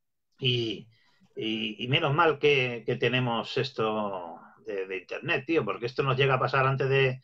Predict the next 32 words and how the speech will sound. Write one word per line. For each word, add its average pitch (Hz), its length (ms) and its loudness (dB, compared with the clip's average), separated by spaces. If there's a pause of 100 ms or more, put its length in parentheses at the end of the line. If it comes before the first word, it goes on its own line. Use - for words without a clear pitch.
(320)
de 131 180 0
que 135 60 2
exista 135 340 2
internet 127 440 2
y 131 40 2
yo 120 80 0
no 131 120 0
sé, 143 180 0
nos 117 120 -2
hubiéramos 123 540 2
aquí, 113 480 -2 (460)
nos 123 120 0
hubiéramos 156 400 4
merendado, 131 540 2
tío, 165 180 2
unos 135 160 0
a 120 100 2
otros. - 340 -6 (160)
<laughs> - 320 0
No 208 140 2
sé 190 160 0
qué 190 60 4
hubiéramos 143 400 6
hecho 190 300 2 (200)
si 151 160 2
no 160 120 4
hubiéramos 151 380 6
podido 143 340 6
disfrutar 131 440 6
de 117 80 -4
la 113 120 -4
música. 151 400 0